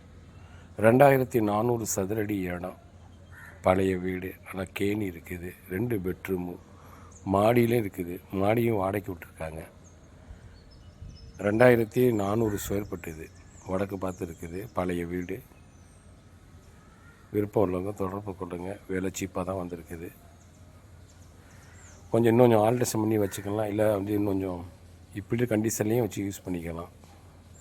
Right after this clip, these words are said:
ஆனா மெயின் ரோடு அருகில இருக்குது இந்த வீடு. நிச்சயமா இது மாதிரி ஒரு பழைய வீடு வந்து நல்ல கண்டிஷன்ல இருக்கு. அப்ப கட்டின சுண்ணாம்பும் நல்ல தரமான சிமெண்ட்டும் மண்ணை வச்சு கட்டியிருக்காங்க.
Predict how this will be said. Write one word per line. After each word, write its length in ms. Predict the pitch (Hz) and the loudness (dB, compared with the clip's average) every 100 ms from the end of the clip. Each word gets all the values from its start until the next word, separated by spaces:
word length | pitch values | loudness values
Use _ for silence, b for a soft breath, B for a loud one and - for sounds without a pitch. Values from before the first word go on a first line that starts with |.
| - - - - _ _ _ _ _ - - B B B B B B B - | -20 -20 -20 -20 _ _ _ _ _ -18 -18 B B B B B B B 0
ஆனா 160 | 110 139 | 8 10
மெயின் 380 | 127 123 151 | 12 10 10
ரோடு 220 | 139 127 113 | 10 8 8
அருகில 420 | 101 107 117 92 | 4 2 0 0
இருக்குது 320 | 87 92 87 | -2 -4 -6
இந்த 160 | 85 80 | -6 -8
வீடு. 380 | 80 85 85 - - - - B B B B - | -8 -6 -6 -8 -18 -20 -20 B B B B -8
நிச்சயமா 380 | 92 - 101 101 | -2 2 6 6
இது 180 | 92 | 6
மாதிரி 160 | 95 95 | 4 2
ஒரு 60 | 90 | 0
பழைய 320 | - 92 95 92 | 2 4 6 4
வீடு 280 | 95 98 | 4 2
வந்து 560 | 90 90 98 101 87 82 | 2 0 2 2 0 -2
நல்ல 300 | 87 90 107 | -4 0 -2
கண்டிஷன்ல 560 | 101 90 95 98 92 85 | -2 -4 -2 -2 -2 -4
இருக்கு. 260 | 82 98 | -4 -4
அப்ப 220 | 87 - | -4 -2
கட்டின 460 | 90 92 - 98 95 | -4 -4 -4 -2 -2
சுண்ணாம்பும் 1080 | 92 - 98 104 104 101 107 104 92 87 80 | -2 -4 -2 0 0 0 0 0 -2 -4 -6
நல்ல 420 | 82 87 90 87 - - - - - | -6 -6 -4 -4 -8 -14 -20 -20 -4
தரமான 640 | 90 90 92 95 95 87 - B B B B - - | -2 0 -2 0 -2 -2 -8 B B B B -10 -2
சிமெண்ட்டும் 440 | 98 101 101 101 92 | 4 4 4 2 2
மண்ணை 200 | 92 90 | 0 0
வச்சு 220 | 87 - | -2 -8
கட்டியிருக்காங்க. 720 | 87 87 80 85 82 90 | -8 -8 -8 -6 -4 -4